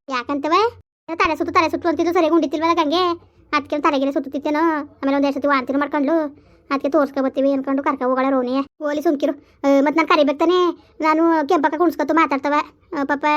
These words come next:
ಏನ್ ಹಿಂಗ್ ಆಗೋಯ್ತಲ್ಲವ, ಹಂಗೆ ಹಿಂಗೆ ಅನ್ಕೊಂಡು. ಪಾಪ ಅವ್ರಿಗೂ ಚಿಂತೆ ಅದೇವ, ಏನು ಮಾತಾಡಕ್ ಹೋಗ್ಬೇಡ ಇವತ್ತು, ಎಷ್ಟು ಕಷ್ಟ ಅದೇ ಹೇಳು ಅವ್ರಿಗೂ. ಆ, ನೀನ್ ಏನು ಮಾತಾಡಕ್ ಹೋಗ್ಬೇಡ, ನೀನ್ ಆಸ್ತಿನೂ ಬೇಡ, ನೀನ್ ಬದುಕು ಬೇಡ, ಏನು ಬೇಡ, ಸರಿಯಾ? ಅಯ್ಯೋ, ಏನ್ ಮಾತಾಡಿದ್ರು ಇವತ್ತಿನ ಕಾಲದಲ್ಲಿ ತಪ್ಪಾಗದೆ, ನಾನು ಏನು ಮಾತಾಡಕ್ಕಿಲ್ಲ ಕಣವ. ಯಾವಳು ಏನಾರು ಮಾಡ್ಕೊಳ್ಳಿ,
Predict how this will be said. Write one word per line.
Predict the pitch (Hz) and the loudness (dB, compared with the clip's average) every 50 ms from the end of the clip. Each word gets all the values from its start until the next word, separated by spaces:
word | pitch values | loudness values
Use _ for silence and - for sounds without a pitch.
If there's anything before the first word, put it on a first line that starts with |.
| 294 285 277 | 0 0 0
ಏನ್ | 294 285 277 277 | 2 2 2 2
ಹಿಂಗ್ | 277 277 285 | 0 0 0
ಆಗೋಯ್ತಲ್ಲವ, | 285 262 262 262 254 269 269 277 | 0 0 -2 -2 -2 -2 0 0
ಹಂಗೆ | 285 277 262 262 262 | 0 0 0 0 0
ಹಿಂಗೆ | 262 254 254 | 0 0 -2
ಅನ್ಕೊಂಡು. | 254 254 262 262 254 277 - - | -4 -2 -2 -2 -2 -2 -4 -6
ಪಾಪ | 311 277 311 302 302 | -8 -2 0 2 2
ಅವ್ರಿಗೂ | 294 269 269 269 294 294 294 | 2 2 0 0 0 0 0
ಚಿಂತೆ | 285 320 285 285 285 | 0 0 0 2 0
ಅದೇವ, | 277 277 277 294 294 294 320 | 0 2 2 2 2 0 2
ಏನು | 302 277 269 277 | 2 2 2 2
ಮಾತಾಡಕ್ | 294 294 285 285 262 262 | 0 0 0 0 -2 0
ಹೋಗ್ಬೇಡ | 277 269 254 285 | -2 -2 0 0
ಇವತ್ತು, | 294 294 294 285 - 311 | 0 0 -2 -2 0 0
ಎಷ್ಟು | 294 269 - - - | 0 0 -2 -4 -4
ಕಷ್ಟ | 285 302 277 285 277 | -4 -4 -2 0 -2
ಅದೇ | 269 262 277 | 0 0 0
ಹೇಳು | 285 294 | 0 2
ಅವ್ರಿಗೂ. | 302 277 262 247 269 294 311 311 - - - - - _ _ - | 0 0 0 0 -2 -2 -2 -6 -10 -20 -20 -20 -20 _ _ -6
ಆ, | - 277 269 262 | 0 0 2 4
ನೀನ್ | 262 269 277 | 4 4 4
ಏನು | 285 285 277 | 4 2 2
ಮಾತಾಡಕ್ | 285 302 277 277 262 269 | 2 2 0 0 -2 -2
ಹೋಗ್ಬೇಡ, | 294 285 277 285 302 | -2 0 0 0 0
ನೀನ್ | 302 294 | 0 0
ಆಸ್ತಿನೂ | 302 254 233 - 285 262 262 | 0 -2 -2 -2 -2 -2 0
ಬೇಡ, | 262 277 285 | 0 0 0
ನೀನ್ | 285 277 247 | 0 0 0
ಬದುಕು | 277 277 277 277 | 0 0 0 0
ಬೇಡ, | 247 262 269 285 | 0 0 0 2
ಏನು | 277 269 277 277 269 262 | 4 4 4 4 4 2
ಬೇಡ, | 269 262 285 - - - - - - - | 0 -2 -4 -6 -8 -20 -20 -20 -8 -2
ಸರಿಯಾ? | 302 277 294 269 285 302 285 262 240 _ - | 0 2 2 2 2 2 2 0 -2 _ -6
ಅಯ್ಯೋ, | 330 349 349 359 370 370 359 330 302 | -4 -2 0 0 0 2 2 2 2
ಏನ್ | 302 311 | 0 0
ಮಾತಾಡಿದ್ರು | 311 277 277 269 262 294 294 | -4 -4 -4 -4 -4 -2 -2
ಇವತ್ತಿನ | 285 277 277 294 277 | -2 0 -2 -2 -2
ಕಾಲದಲ್ಲಿ | 294 285 247 240 254 269 | 0 -2 0 0 -2 -2
ತಪ್ಪಾಗದೆ, | 277 320 277 - 262 254 277 269 285 311 339 339 320 | -2 -2 -2 -2 -2 -2 -2 -2 -2 0 0 -2 -2
ನಾನು | 311 294 247 | 0 -2 -2
ಏನು | 233 247 254 262 302 | 0 0 -2 -2 -2
ಮಾತಾಡಕ್ಕಿಲ್ಲ | 277 277 240 254 262 254 - | -2 -4 -6 -6 -6 -8 -10
ಕಣವ. | 240 220 220 _ _ _ _ _ _ _ _ - | -10 -14 -14 _ _ _ _ _ _ _ _ 0
ಯಾವಳು | 269 262 277 277 247 | 0 2 2 2 2
ಏನಾರು | 226 262 277 269 247 254 320 | 2 2 2 2 0 0 0
ಮಾಡ್ಕೊಳ್ಳಿ, | 320 277 - 262 220 - | 0 -2 -2 -6 -10 -10